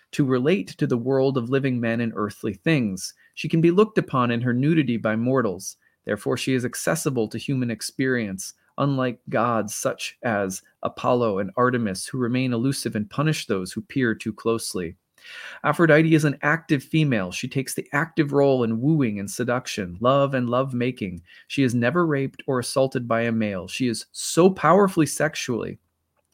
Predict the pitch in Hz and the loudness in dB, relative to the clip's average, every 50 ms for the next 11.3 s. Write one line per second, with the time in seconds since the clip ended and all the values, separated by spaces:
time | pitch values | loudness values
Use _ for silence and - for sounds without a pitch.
0 | _ - 135 123 117 - 147 139 143 143 - - 147 135 120 110 120 117 107 104 | _ 2 2 2 2 2 2 2 2 2 2 0 0 0 2 2 0 0 0 -2
1 | 104 107 - - 117 110 - - 110 92 87 80 - - - _ - - - - | -4 -4 -2 -2 -2 -2 -2 -4 -4 -4 -4 -6 -8 -10 -14 _ -20 -20 -20 -20
2 | - - - - - - 139 156 156 156 165 170 165 156 151 147 139 135 - - | -20 -20 -20 -14 -2 4 6 8 8 10 10 10 10 8 6 4 2 0 0 0
3 | 143 135 131 131 117 127 127 123 123 120 120 113 127 131 127 - 135 123 123 120 | 0 0 0 0 2 2 2 2 0 0 0 0 -2 -2 -2 -2 -2 0 2 0
4 | 117 113 - 120 117 117 117 113 110 104 113 110 104 101 110 120 120 117 - - | 0 0 0 -2 -2 0 0 -2 -2 -2 -2 -2 -2 -2 0 0 0 0 -2 -2
5 | 117 110 110 110 110 113 113 110 110 107 107 110 110 110 107 107 104 - - - | -2 -2 -2 0 0 0 0 0 0 2 2 0 0 0 -2 -2 -2 -6 -8 -8
6 | 104 - - - 117 110 107 107 107 101 104 107 107 104 104 - - - 107 101 | -8 -8 -6 -4 -2 0 2 2 0 0 0 0 0 0 0 -2 -6 -6 -4 -2
7 | 107 107 - 113 104 98 104 107 104 104 101 101 101 98 98 98 98 - _ _ | -2 -2 -4 -6 -6 -4 -4 -4 -2 -2 -2 -4 -4 -4 -4 -6 -6 -8 _ _
8 | _ - - _ _ _ _ _ - 113 117 - - 117 123 127 160 170 175 175 | _ -20 -20 _ _ _ _ _ -2 -2 -2 0 0 2 4 4 4 4 4 4
9 | 165 160 165 147 131 135 139 139 131 131 113 113 117 113 117 135 139 - - 131 | 4 4 4 2 2 2 0 0 0 -2 -2 2 4 4 4 4 2 0 -2 -4
10 | - - - 127 123 - - - 131 120 110 - 123 - - - 123 113 110 113 | -4 -4 -4 -4 -4 -4 -4 -2 -2 -2 -2 -4 -8 -12 -2 2 4 4 6 4
11 | 113 101 95 90 92 | 2 0 -2 -6 -10